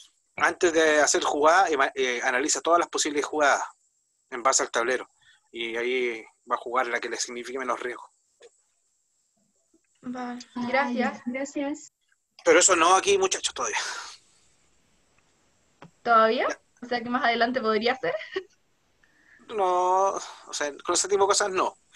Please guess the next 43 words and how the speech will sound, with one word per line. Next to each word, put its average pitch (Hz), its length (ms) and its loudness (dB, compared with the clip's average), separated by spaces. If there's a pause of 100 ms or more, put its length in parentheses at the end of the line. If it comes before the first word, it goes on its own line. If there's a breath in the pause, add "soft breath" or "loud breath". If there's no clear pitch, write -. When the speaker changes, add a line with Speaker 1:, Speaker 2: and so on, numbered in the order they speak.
(580 loud breath)
Speaker 1:
Pero 151 200 0
Speaker 2:
Ah, 214 60 2
Speaker 1:
podría, 202 280 2
Speaker 2:
ya. 185 60 -2
Speaker 1:
mira, 170 200 0 (280 soft breath)
después 151 360 0
cuando 165 320 2
veamos 190 440 4 (140)
lo 131 140 -2
que 123 120 -2
viene 170 180 2
ahora, 170 400 4 (200)
ahora 139 240 4
ustedes 160 220 0
van 170 100 0
a 170 40 0
programar. 185 340 0 (1300)
Speaker 2:
Ujú. 254 380 -8 (500)
Speaker 1:
Entonces 120 280 -6
ahí 135 440 -2
se 151 120 -4
pone 147 160 -2
más 151 100 -2
entretenido. 143 440 -8 (1000)
Speaker 2:
Ya, 240 160 -2
Speaker 1:
Esto 226 140 -4
es - 60 -8
como 147 220 0
Speaker 2:
gracias. - 460 0 (120)
Speaker 1:
estamos 151 380 2
jugando 175 400 2
a, - 240 2 (840 loud breath)
para 123 160 -4
que 123 100 0
vea-, 143 220 0 (140)
para 123 160 2
que 123 140 -4
pongan 143 280 0
en 139 60 -2
práctica 147 400 0
los 135 100 -2
conceptos 147 440 -4
de 131 200 -2